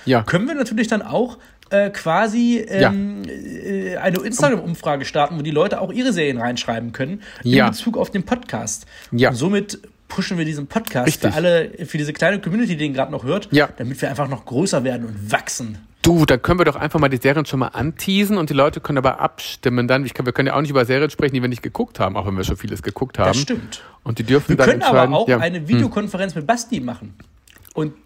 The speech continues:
Speaker 1: Ach.
Speaker 2: der
Speaker 1: Ja.
Speaker 2: bringt noch mit ein. Dann sind wir zu dritt mit Serien. Dann haben wir fünfzehn Serientipps.
Speaker 1: Hat der überhaupt noch Zeit, Serien zu gucken? Ich hab das Gefühl, der ist immer auf Achse hier im Dienste der, äh
Speaker 2: Äh, die, stimmt, der hat, der guckt,
Speaker 1: Ja.
Speaker 2: äh, viel Serien. Der
Speaker 1: Ach,
Speaker 2: ist
Speaker 1: krass.
Speaker 2: großer Serienjunkie auch.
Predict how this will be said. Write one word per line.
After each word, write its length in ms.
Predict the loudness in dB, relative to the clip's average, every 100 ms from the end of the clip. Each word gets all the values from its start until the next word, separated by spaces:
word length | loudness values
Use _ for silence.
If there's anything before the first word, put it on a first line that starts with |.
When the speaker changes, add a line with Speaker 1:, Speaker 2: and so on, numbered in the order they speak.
| -6
Speaker 1:
Ach. 80 | 2
Speaker 2:
der 480 | 4 4 2 -2 -12 -18 -2 4
Speaker 1:
Ja. 120 | 4
Speaker 2:
bringt 100 | 4
noch 140 | -2
mit 160 | -2 0
ein. 340 | 0 0 -6 -14 _ -8
Dann 100 | -4
sind 120 | -2 -2
wir 80 |
zu 120 | -4 -4
dritt 260 | -2 -2
mit 120 | -4 -2
Serien. 340 | -2 -2 -2
Dann 80 | -2
haben 60 | -2
wir 60 |
fünfzehn 540 | -2 -4 -4 -2 0 2
Serientipps. 720 | 0 0 -2 -6 -6 -6 -12 _ _ 0
Speaker 1:
Hat 180 | 2 4
der 80 | 4
überhaupt 300 | 2 0 0
noch 140 | -4
Zeit, 340 | 0 2 2 2
Serien 300 | 2 2 -2
zu 100 | -4
gucken? 180 | -2
Ich 40 | -2
hab 60 |
das 100 | -4
Gefühl, 220 | -8 -2 0
der 60 |
ist 140 | 0 -2
immer 360 | -2 2 2 0
auf 220 | -4 -8
Achse 280 | -16 -10 -8
hier 140 | -6 -6
im 100 | -8
Dienste 440 | -12 -12 -10 -6
der, 800 | -2 0 0 0 0 2 2 0
äh 60 | -4 -18 _ _ _ _ _ _ _ _ _ 2
Speaker 2:
Äh, 300 | 4 4 2
die, 180 | -2 -2
stimmt, 220 | 0 2
der 80 | 2
hat, 280 | 0 0 0
der 180 | 2
guckt, 360 | 2 -2 -2 -6
Speaker 1:
Ja. 180 | -4 -2
Speaker 2:
äh, 40 |
viel 220 | 0 0
Serien. 340 | 2 0 0 0
Der 120 | 0
Speaker 1:
Ach, 20 |
Speaker 2:
ist 80 | 0
Speaker 1:
krass. 160 | 2 2
Speaker 2:
großer 180 | 2 2
Serienjunkie 600 | 2 2 0 -2 -2
auch. 140 | -4